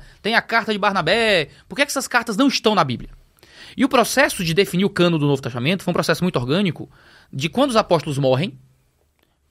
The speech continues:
a igreja diz, "Precisamos juntar os documentos apostólicos, pra sabermos, temos aqui um registro do, das mensagens, das pregações, da revelação sobre a pessoa de Cristo que eles trouxeram pra gente." Então o que é que eles procuravam? Os textos com traços apostólicos,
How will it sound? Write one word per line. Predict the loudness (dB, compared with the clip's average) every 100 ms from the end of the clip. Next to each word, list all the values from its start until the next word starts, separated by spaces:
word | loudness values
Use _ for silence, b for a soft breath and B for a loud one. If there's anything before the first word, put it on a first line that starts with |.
| _
a | 0
igreja | 2 2 2
diz, | 0
"Precisamos | -2 0 2 2
juntar | 0 -2 -2 0 2 2 -2 _
os | -6 0
documentos | 0 0 0 0 0
apostólicos, | -2 -4 0 2 0 -4 -20 -20 b b b
pra | -2 0
sabermos, | 2 2 2 2
temos | 0 -2
aqui | -2
um | -2
registro | 0 -2 -4 -6 -2 -2 b b b -2
do, | 2
das | 4 4 2
mensagens, | -2 2 2 2 -4
das | -4
pregações, | -2 -2 -2 -2 -2 -2 -10 b b
da | 0
revelação | 2 2 2 2 -2
sobre | -2 -2
a | -4
pessoa | -4 -4
de | -4
Cristo | -2 -2 -2
que | 0
eles | -2
trouxeram | -2 -6 -2 -2
pra | -4 -8
gente." | -10 -16 -20 B B B -4
Então | -2
o |
que | 2
é |
que | 0
eles | 0
procuravam? | -2 2 2 2 -2 -14 b -6
Os | -2 2
textos | 2 2 -4
com | -4
traços | 2 2 2
apostólicos, | -2 -2 0 -2 -2 -10